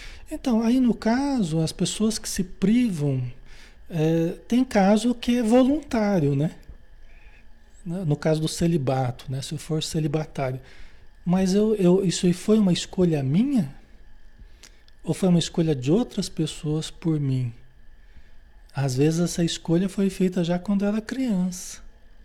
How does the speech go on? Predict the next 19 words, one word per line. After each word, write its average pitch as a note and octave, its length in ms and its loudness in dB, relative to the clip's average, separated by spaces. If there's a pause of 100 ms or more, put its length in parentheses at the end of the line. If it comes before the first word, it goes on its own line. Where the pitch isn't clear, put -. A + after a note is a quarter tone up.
(1600)
Entendeu? D3+ 440 -8 (600)
Então D3 120 -6
não D3 120 -2
foi F3 260 0
uma G3+ 80 4
escolha F3+ 420 0
voluntária C#3 1200 -2
minha, C3+ 400 -2 (1120)
né? C#3+ 320 -6
Às B2+ 120 -4
vezes C#3 180 0
foram A3+ 400 -6
os A3+ 80 -6
adultos G3 540 0
que A3+ 140 -6
co-, - 180 -12
escolheram G3 500 -2
por A#3 220 -4
mim. F3+ 260 2